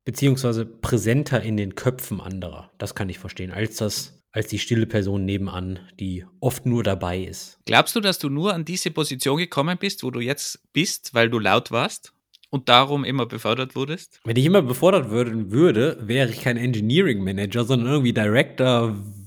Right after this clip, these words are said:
Speaker 1: Vice President, Senior Vice President oder ähnliches. Aber ich bin ja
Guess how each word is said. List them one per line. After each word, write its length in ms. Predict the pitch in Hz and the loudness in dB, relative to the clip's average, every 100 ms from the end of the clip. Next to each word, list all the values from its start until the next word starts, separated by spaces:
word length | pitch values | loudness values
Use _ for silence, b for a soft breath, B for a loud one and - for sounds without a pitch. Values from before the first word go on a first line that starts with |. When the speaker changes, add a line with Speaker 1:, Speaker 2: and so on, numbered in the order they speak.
| - | 0
Speaker 1:
Vice 300 | 135 156 - | 2 2 2
President, 580 | - 135 113 113 120 117 | 4 4 4 2 2 0
Senior 400 | - 170 151 104 | 2 6 6 6
Vice 220 | 107 - | 2 2
President 480 | - 107 117 127 113 | 0 2 4 4 2
oder 120 | 104 | 0
ähnliches. 460 | 104 175 131 98 | 2 2 2 -2
Aber 180 | - 101 | -4 0
ich 120 | 107 | 0
bin 120 | - 139 | 2 2
ja 140 | 120 | 2